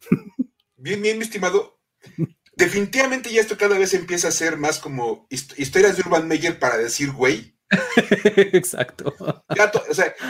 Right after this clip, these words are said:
Speaker 2: y ya vamos a tener como una sección de historias para decir guau.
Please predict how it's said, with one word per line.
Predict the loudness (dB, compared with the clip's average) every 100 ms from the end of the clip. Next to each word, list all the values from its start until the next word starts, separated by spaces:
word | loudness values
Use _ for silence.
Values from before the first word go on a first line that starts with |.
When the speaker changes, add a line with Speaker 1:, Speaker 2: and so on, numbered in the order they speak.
| -8
Speaker 2:
y | 2
ya | 4
vamos | 4 0
a |
tener | -6 -10 -6
como | -4 -2
una | -2
sección | -4 -6 -4 -4 -4
de |
historias | -8 0 2 2
para | -2 -4
decir | -4 -6 -2
guau. | -2 -2